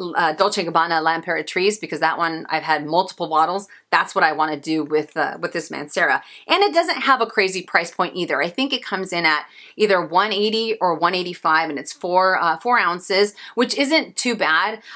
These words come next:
uh, considering it is a niche fragrance. So anyways, that does it for this video. My goodness,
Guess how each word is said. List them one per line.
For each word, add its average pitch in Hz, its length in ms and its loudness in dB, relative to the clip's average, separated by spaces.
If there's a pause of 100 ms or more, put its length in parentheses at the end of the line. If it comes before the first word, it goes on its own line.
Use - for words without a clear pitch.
uh, 190 160 2
considering 190 640 2
it 165 180 -2
is 185 220 0
a 160 60 -4
niche 160 240 -4
fragrance. 156 440 -2
So 156 280 2 (120)
anyways, 160 720 2 (300)
that 302 260 4
does 214 180 2
it 180 140 0
for 170 180 4
this 160 220 -2
video. 170 380 2
My 226 360 0
goodness, 147 600 0